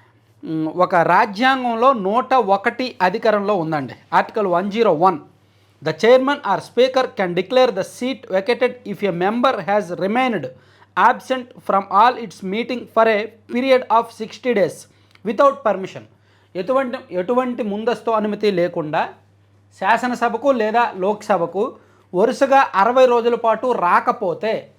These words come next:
అతన్ని డిస్క్వాలిఫై చేసే అధికారం స్పీకర్కు ఉంటుంది అనేది రాజ్యాంగంలో నూట ఒకటి అధికరణం చెప్తోందంట.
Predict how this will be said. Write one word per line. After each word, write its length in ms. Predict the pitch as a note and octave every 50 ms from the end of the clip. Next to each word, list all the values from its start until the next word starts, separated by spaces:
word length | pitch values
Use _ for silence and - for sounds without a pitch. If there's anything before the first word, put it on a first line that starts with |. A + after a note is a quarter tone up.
| - - -
అతన్ని 320 | E3+ F#3 B3 A#3 A#3 A#3
డిస్క్వాలిఫై 720 | E3+ D#3+ F#3 F3 - - A#3+ B3 C4 C4 B3+ - B3+ B3 B3 B3
చేసే 220 | B3 A#3 - - A3
అధికారం 500 | G3+ F#3 F#3+ F#3 - F#3 F#3 A#3 D4+ G4 - - -
స్పీకర్కు 560 | - - A3 A3 A3+ A3 A#3 A3 G#3+ - A#3
ఉంటుంది 540 | G#3+ F#3+ F#3+ - G3+ F3+ F3+ G3 G#3+ G#3+ -
అనేది 260 | F#3 G3 A3+ A#3 D#4 C#4+
రాజ్యాంగంలో 760 | G#3 F3+ G3 G3+ F#3 E3 G#3+ A3 A3 G#3+ G#3 G3+ G#3 B3 C4
నూట 340 | A3 F3+ F#3+ A3 A3 G#3+ B3
ఒకటి 460 | A3+ G3 F#3 F3+ - G3 - G#3 - F3+
అధికరణం 380 | F3 F3 F3+ F#3+ E3 E3+ A3
చెప్తోందంట. 600 | G#3 G3 E3 - - F#3 F3 E3 D3+ C3+ A#2+ -